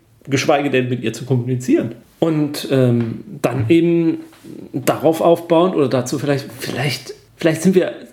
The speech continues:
auf der einen Seite dann eben auch so primitiv, dass sie auf der anderen Seite überhaupt keine Lust haben, mit uns zu kommunizieren, weil sie nichts daraus gewinnen können.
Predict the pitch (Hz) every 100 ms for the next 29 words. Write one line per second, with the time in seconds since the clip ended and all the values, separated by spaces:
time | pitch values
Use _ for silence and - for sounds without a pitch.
0 | - 131 131 139 - 135 127 139 131 139
1 | - 143 - 143 - 160 147 147 131 123
2 | 123 139 147 - 139 - 139 123 135 127
3 | 131 127 120 110 - 127 117 113 170 -
4 | - 156 135 127 123 - 120 117 110 110
5 | - 262 339 170 147 - 160 - 156 160
6 | 160 - 117 113 - 120 147 311 294 -
7 | 110 113